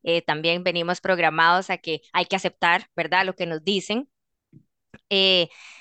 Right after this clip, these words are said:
y cuando, cuando le digo, "Bueno, ¿y qué puedo hacer al respecto?".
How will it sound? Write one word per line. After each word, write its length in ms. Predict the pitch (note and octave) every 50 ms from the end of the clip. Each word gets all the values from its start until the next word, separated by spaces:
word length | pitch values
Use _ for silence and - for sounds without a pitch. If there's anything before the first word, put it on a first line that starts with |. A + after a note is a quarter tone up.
| - _ _ _ _ _ _ _ _ _ _ _ _ _ -
y 140 | C4 A3+ -
cuando, 500 | - A#3 A3+ A3 G#3 A3 A3 G#3 - -
cuando 800 | - A#3+ A#3+ A3+ G#3+ G#3+ G#3+ G#3 G#3 G#3 G#3 G#3 G#3 G3+ G3+ G3+ G#3
le 160 | G#3 G#3 G#3
digo, 260 | G3+ G#3+ G#3 B3+ C#4
"Bueno, 200 | C4+ C#4 D4 D4
¿y 40 | A#3+ -
qué 140 | - G3+
puedo 360 | F#3+ _ - A#3 A#3 A#3+ B3 A#3+
hacer 340 | B3 - - A#3+ A#3+ B3
al 120 | C4+ D4 D4
respecto?". 680 | - F#3 E3+ - - _ D4 - - _ _ - -